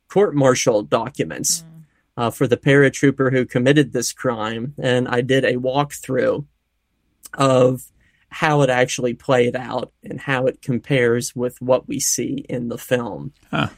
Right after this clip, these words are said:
Speaker 1: And, uh, that generated a, a lot of traffic and perhaps even a degree of controversy because, uh, both alcohol and marijuana came into the mix. And, uh, we found out just how, how emotional people get about those two things.
Speaker 3: Oh, how
Speaker 1: uh, when
Speaker 3: interesting.
Speaker 1: you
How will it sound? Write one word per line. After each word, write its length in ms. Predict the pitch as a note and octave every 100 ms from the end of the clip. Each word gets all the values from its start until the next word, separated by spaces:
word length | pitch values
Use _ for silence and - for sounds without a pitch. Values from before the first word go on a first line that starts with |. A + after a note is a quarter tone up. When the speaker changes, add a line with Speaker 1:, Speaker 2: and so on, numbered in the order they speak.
| _
Speaker 1:
And, 300 | - C3 C3 -
uh, 160 | C#3 C#3+
that 320 | E3 G3 G3
generated 720 | D#3 E3+ E3 D3 D3 C#3+ C#3+
a, 220 | - A#2+ -
a 80 | B2+
lot 320 | B2 C3+ C#3+
of 260 | C#3 C3+ -
traffic 540 | - E3 D#3+ F3+ G3
and 120 | D#3+ C#3
perhaps 380 | C#3+ F3 F3+
even 240 | F3 D3 C3
a 80 | B2
degree 400 | B2 A#2+ C#3+ C#3
of 140 | C3
controversy 800 | - D#3 D#3+ F3+ D#3+ F3 - F#3
because, 540 | C#3 C3 C3+ B2+ B2+
uh, 220 | - A2+
both 360 | G#2 C3+ C3+ - _ - - -
alcohol 640 | D#3 G3 F#3+ E3+ E3 D#3
and 180 | B2+ B2+
marijuana 680 | D#3 D3+ C3 C3 C#3+ C#3+
came 280 | - C#3 A#2+
into 220 | B2 - A#2+
the 100 | A2
mix. 380 | A#2 G#2+ -
And, 200 | A#2+ A#2+ B2+
uh, 160 | C3
we 100 | C#3+
found 240 | D#3+ F3+ D#3+
out 140 | D#3+
just 220 | C#3+ E3+ -
how, 300 | E3+ D3 C#3 _ _ _
how 180 | F3+ G#3+
emotional 520 | E3+ F#3+ A3+ G3+ D3
people 300 | E3 E3+ D#3+
get 180 | D3+ F3
about 260 | C#3+ C3
those 240 | C#3 C3 C3
two 220 | - C#3
things. 440 | - C#3+ B2 C3+
Speaker 3:
Oh, 140 | A#2+ A#2+
how 200 | A2 B2
Speaker 1:
uh, 40 | B2
when 80 | B2+
Speaker 3:
interesting. 520 | C3+ C#3+ C3+ C3+ C#3+
Speaker 1:
you 200 | C3+